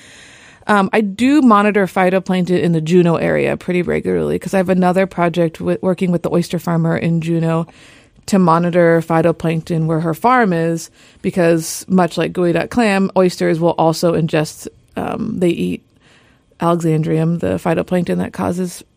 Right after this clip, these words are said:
P S P. And that can close down oyster farms for, you know, up two to three weeks if they have their samples, 'cause they also have to test their samples before putting any product on the market.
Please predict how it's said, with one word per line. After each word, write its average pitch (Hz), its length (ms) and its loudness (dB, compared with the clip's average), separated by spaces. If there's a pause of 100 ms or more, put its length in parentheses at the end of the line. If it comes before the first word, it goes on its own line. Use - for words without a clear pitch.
(120)
P 190 160 -4
S 180 140 -6
P. 185 340 -6 (500)
And 175 500 2 (120)
that 202 280 0
can 190 120 -4
close 180 240 -2
down 165 320 -4
oyster 175 300 -4
farms 165 480 -6
for, 160 240 -6
you 170 140 -4
know, 170 80 -2
up - 200 -12
two 185 160 0
to 170 80 2
three 156 240 -4
weeks 175 520 -2
if - 120 -8
they 175 160 0
have 160 200 -2
their 165 200 0
samples, 165 420 -6
'cause 185 100 -2
they 202 120 4
also 185 280 2
have 165 140 -4
to 170 60 -6
test 160 240 -6
their 196 120 -6
samples 185 500 -6 (300)
before 190 260 -6
putting 175 320 -2
any 170 140 -2
product - 420 -6
on 190 100 -4
the 190 80 -2
market. - 460 -8